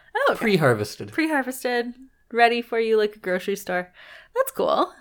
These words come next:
Speaker 2: And then after this, the doctor's a dick and calls Dan's parents and says, like,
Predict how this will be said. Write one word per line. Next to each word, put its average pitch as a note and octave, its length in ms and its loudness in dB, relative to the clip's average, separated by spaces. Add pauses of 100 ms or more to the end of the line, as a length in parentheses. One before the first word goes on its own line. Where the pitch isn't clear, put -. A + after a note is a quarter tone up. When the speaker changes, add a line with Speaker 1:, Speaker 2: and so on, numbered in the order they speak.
(440)
Speaker 2:
And F#3 120 2
then G3+ 200 4
after G3 340 2
this, C#3 400 2
the C3 200 0
doctor's B2+ 580 2
a A2 60 4
dick G2+ 580 2
and B2 180 -2
calls C3 380 0
Dan's A#2 400 4
parents B2 520 2
and G#2 160 -2
says, G#2+ 300 2
like, F#2+ 180 -4